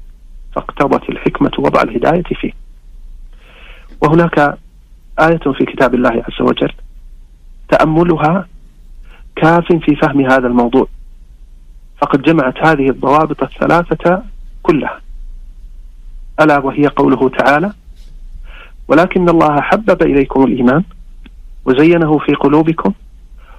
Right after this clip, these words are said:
وكره إليكم الكفر والفسوق والعصيان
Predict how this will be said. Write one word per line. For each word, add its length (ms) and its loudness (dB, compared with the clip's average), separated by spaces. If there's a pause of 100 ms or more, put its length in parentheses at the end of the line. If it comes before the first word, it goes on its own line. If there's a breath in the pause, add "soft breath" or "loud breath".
(120)
وكره 500 2
إليكم 460 2
الكفر 480 0
والفسوق 600 0
والعصيان 720 2